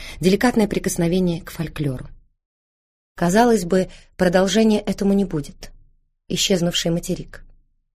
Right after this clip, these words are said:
Но произошло редкое и радостное событие.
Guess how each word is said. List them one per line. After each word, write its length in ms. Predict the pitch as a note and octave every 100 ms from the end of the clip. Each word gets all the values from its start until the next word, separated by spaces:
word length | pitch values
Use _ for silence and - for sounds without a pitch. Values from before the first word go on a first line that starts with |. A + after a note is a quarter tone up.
| _ _ _ _ _ _ _ _ G#3
Но 100 | G3+
произошло 520 | G#3 G3+ G#3 - G3+
редкое 380 | A3 G3+ - D#3
и 200 | E3+ D3+
радостное 460 | E3+ E3+ - F3
событие. 560 | E3+ F3 D3+ - -